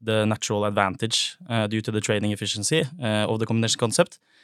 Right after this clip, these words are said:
But, um, of course, we still need to improve further. Um, and the most important thing we do is improving the energy efficiency of, of the vessels. Uh, and now we will, uh, invest close to sixty million, uh, dollars,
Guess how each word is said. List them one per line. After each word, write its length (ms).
But, 220
um, 540
of 100
course, 180
we 80
still 180
need 140
to 80
improve 400
further. 440
Um, 520
and 80
the 60
most 220
important 400
thing 160
we 80
do 240
is 280
improving 400
the 80
energy 260
efficiency 560
of, 260
of 140
the 60
vessels. 500
Uh, 400
and 100
now 200
we 200
will, 420
uh, 440
invest 540
close 180
to 440
sixty 360
million, 420
uh, 160
dollars, 520